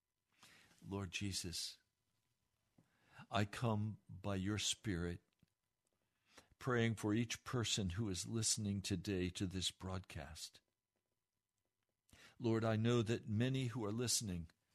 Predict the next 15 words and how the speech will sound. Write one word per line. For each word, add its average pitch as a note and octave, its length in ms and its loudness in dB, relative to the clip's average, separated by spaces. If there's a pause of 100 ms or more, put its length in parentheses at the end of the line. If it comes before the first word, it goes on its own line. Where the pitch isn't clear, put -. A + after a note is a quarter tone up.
(340)
do A2+ 160 -2
not A#2 280 -2
have A#2 300 -2
this G#2+ 240 2
joy, A2 640 0
this G2+ 220 0
explosive C3 960 0 (160)
joy G#2 680 2
in A2 180 0
their G#2 220 -2
hearts. - 720 -8 (1700)
And A#2 160 -2
Lord, B2 220 2
I'm C3 200 2
asking C#3 640 2